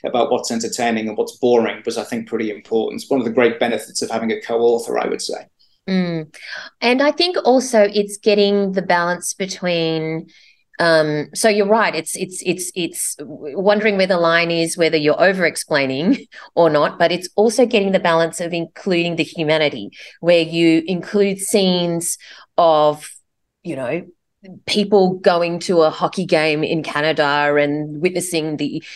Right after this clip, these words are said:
Speaker 2: infrastructure, the road there, or, or playing indoor cricket, you know, where, in, in, uh, playing indoor cricket in the office and hitting the future potential C E O in the head <laughs> with a cricket ball. Um, what,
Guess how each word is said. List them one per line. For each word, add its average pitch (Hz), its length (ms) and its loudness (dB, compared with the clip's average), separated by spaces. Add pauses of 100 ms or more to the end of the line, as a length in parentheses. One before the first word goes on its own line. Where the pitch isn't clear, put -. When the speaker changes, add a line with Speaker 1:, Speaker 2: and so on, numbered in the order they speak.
(120)
Speaker 2:
infrastructure, 165 720 0
the 165 140 2
road 147 240 2
there, 139 240 2
or, 139 160 6 (260)
or 156 500 6
playing 226 360 0
indoor 196 280 4
cricket, - 640 0 (380)
you 202 100 0
know, 175 160 4
where, 190 200 2 (100)
in, 190 160 -4
in, 240 260 2
uh, 208 100 4 (120)
playing 240 220 2
indoor 220 200 2
cricket 208 240 0
in 180 100 0
the 180 120 0
office 175 320 0
and 160 220 0
hitting 170 260 0
the 151 80 -4
future 160 360 -2
potential 156 640 -4
C 160 360 0
E 156 40 4
O 143 300 4
in 156 100 -2
the 147 80 2
head 156 340 2 (180)
<laughs> 302 180 -8
with 240 140 4
a 220 60 2
cricket 226 360 0
ball. 180 340 6 (320)
Um, 220 400 2 (320)
what, 302 360 2